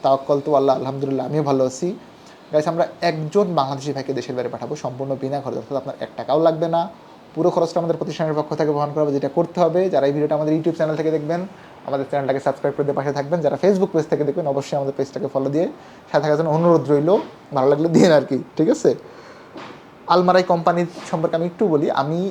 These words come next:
এখন অবধি বেশ কয়েকজনকে আল মারাই কোম্পানিতে পাঠিয়েছি। So far so long, অনেক ভালো আছে। তার মধ্যে একজনের নাম আমার মনে আছে, দুজনের নাম মনে আছে, সুরুজ মিয়া ভাই, রিসেন্ট টাইম পাঠিয়েছি। চট্টগ্রামে একটা ভাই পাঠিয়েছিলাম, মহিউদ্দিন ভাই সম্ভবত,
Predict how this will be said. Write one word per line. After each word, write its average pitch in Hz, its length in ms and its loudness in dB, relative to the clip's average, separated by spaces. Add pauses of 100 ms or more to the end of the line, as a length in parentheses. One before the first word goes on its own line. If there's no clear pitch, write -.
এখন 175 260 -2
অবধি 185 500 -2 (220)
বেশ 185 260 6
কয়েকজনকে 165 300 6
আল 143 80 6
মারাই 147 160 4
কোম্পানিতে 143 360 -2
পাঠিয়েছি। 156 720 -2 (480)
So 170 60 2
far 170 200 4
so 175 320 0
long, 185 140 6 (120)
অনেক 185 420 4
ভালো 160 240 4
আছে। 165 160 0
তার 156 120 4
মধ্যে 160 140 4
একজনের 156 220 2
নাম 165 100 6
আমার 156 120 6
মনে 151 240 0
আছে, 151 180 0
দুজনের 190 220 6
নাম 175 120 2
মনে 151 160 0
আছে, 143 100 -8
সুরুজ 160 340 0
মিয়া 156 180 6
ভাই, 147 240 4 (960)
রিসেন্ট 143 200 2
টাইম 139 140 4
পাঠিয়েছি। 139 480 -2 (680)
চট্টগ্রামে 202 280 6
একটা 202 160 2
ভাই 175 100 6
পাঠিয়েছিলাম, 170 360 0
মহিউদ্দিন 165 400 4
ভাই 151 80 6
সম্ভবত, 147 360 0